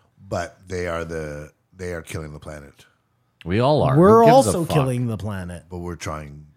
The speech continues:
Speaker 1: less
Speaker 3: No,
Speaker 1: than they
Speaker 3: we're
Speaker 1: are.
Speaker 3: not trying. We eat meat all the
Speaker 1: More
Speaker 3: time.
Speaker 1: than
Speaker 3: What
Speaker 1: they
Speaker 3: do you
Speaker 1: are.
Speaker 3: mean?
Speaker 1: But meat is good.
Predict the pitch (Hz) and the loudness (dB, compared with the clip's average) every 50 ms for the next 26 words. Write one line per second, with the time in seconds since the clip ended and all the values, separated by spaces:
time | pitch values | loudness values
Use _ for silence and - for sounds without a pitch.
0 | _ _ _ _ _ _ 214 269 330 285 240 254 269 254 277 302 311 302 302 302 | _ _ _ _ _ _ 0 4 4 6 6 4 4 2 0 0 2 2 2 2
1 | 302 - 196 175 180 214 220 220 226 233 247 233 196 214 214 226 233 - - 196 | 2 0 0 2 2 2 2 4 4 2 2 2 4 4 4 4 4 2 2 2
2 | 208 202 214 214 190 196 226 214 165 143 151 170 175 190 202 208 220 226 226 202 | 2 2 2 2 2 2 2 2 2 0 0 0 0 0 0 0 0 -2 -2 -2
3 | 151 113 107 95 107 104 101 107 113 113 107 101 95 87 87 107 101 95 85 76 | -2 -4 -6 -6 -6 -6 -4 -4 -6 -4 -4 -4 -6 -6 -6 -6 -6 -6 -8 -10
4 | 71 | -14